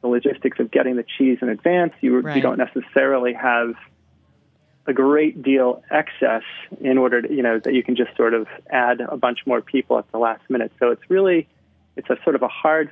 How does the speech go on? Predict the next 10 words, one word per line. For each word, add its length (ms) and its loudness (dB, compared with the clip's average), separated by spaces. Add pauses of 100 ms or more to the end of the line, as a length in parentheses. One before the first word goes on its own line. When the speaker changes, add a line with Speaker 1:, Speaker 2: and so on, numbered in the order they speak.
Speaker 1:
fifty 540 -6 (220)
for 180 0
the 80 -8
first 420 -4
year. 280 -6 (240)
Speaker 2:
Got 240 -14
it. 160 -14 (320)
That's 200 -12
great. 300 -4 (540)
Um, 500 0